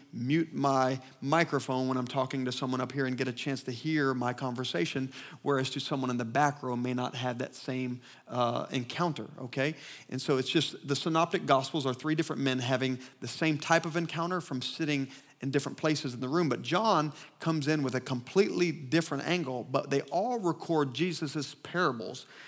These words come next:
his stories. And there are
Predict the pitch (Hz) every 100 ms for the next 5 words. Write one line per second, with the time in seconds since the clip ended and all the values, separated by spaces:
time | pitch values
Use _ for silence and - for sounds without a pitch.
0 | - - 147 - - 202 190 127 107 110
1 | - - - - 147 147 170 226 - 170
2 | 151